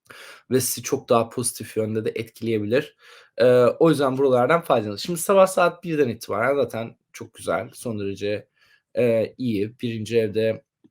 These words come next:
Jüpiter var. Burada şifalandırıcı bir etki var. Her türlü meditasyon, enerjisel çalışma, pek çok şey. Hatta her şey yapmak için, e, gece saat, e, on iki buçuktan,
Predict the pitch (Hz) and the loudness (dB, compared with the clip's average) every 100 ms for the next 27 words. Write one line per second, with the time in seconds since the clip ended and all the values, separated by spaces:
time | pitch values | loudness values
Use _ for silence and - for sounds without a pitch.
0 | - 110 120 - 107 110 147 156 - - | -12 -12 -10 -6 -2 0 0 -4 -4 2
1 | 143 135 135 131 123 120 120 120 120 131 | 4 4 0 -4 -4 -6 -2 0 0 -2
2 | 120 113 117 113 - 117 110 117 110 107 | -6 -8 -8 -8 -8 -8 -8 -8 -8 -6
3 | 107 107 - 107 - 107 - 113 175 - | -8 -6 -6 -6 -8 -10 -10 -4 -4 -4
4 | 123 - 104 101 - - - - 180 185 | -8 -6 -6 -6 -8 -20 -8 0 2 8
5 | 214 233 190 180 185 - - 127 110 131 | 6 6 4 6 6 2 -2 -2 -2 -8
6 | - 147 151 - - - - 147 151 - | 0 0 0 -6 -4 -6 -4 -4 -6 -16
7 | - - - 131 143 139 139 127 151 143 | -20 -20 -6 0 2 2 0 -4 -8 -2
8 | 156 139 139 - - 127 127 127 120 143 | 2 2 2 -2 -4 0 4 4 2 -4
9 | 135 139 131 - - 135 127 147 | -6 -14 -16 -14 0 2 2 -4